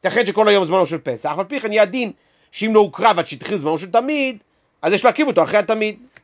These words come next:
אומרת הגמרא, "ובין ארבעים הכתיב לגבי קטורת ונרות, למה לי?" לפי הביאור של רבי יושע בדעת רבי בן תרא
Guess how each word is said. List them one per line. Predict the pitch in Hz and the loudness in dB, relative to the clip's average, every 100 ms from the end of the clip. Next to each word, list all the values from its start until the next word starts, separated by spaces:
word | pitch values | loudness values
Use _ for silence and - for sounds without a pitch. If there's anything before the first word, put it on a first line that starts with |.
| _ _ _ _ _ _ | _ _ _ _ _ _
אומרת | 120 151 | -2 0
הגמרא, | 151 151 | 2 0
"ובין | 135 110 | 0 0
ארבעים | 165 160 170 | 2 4 2
הכתיב | 156 - 160 | -2 -6 -4
לגבי | 151 | -4
קטורת | 143 170 165 | -4 -6 -6
ונרות, | 135 139 131 | -6 -6 -4
למה | 135 120 113 | -4 -6 -8
לי?" | 110 - _ _ _ _ | -12 -16 _ _ _ _
לפי | 127 262 | 0 2
הביאור | 220 233 226 | 4 0 0
של | 202 | -2
רבי | 180 | -2
יושע | 170 226 202 | -2 -2 -2
בדעת | 185 | -2
רבי | 175 160 | -2 -4
בן | 147 | -4
תרא | 185 233 170 | 0 2 2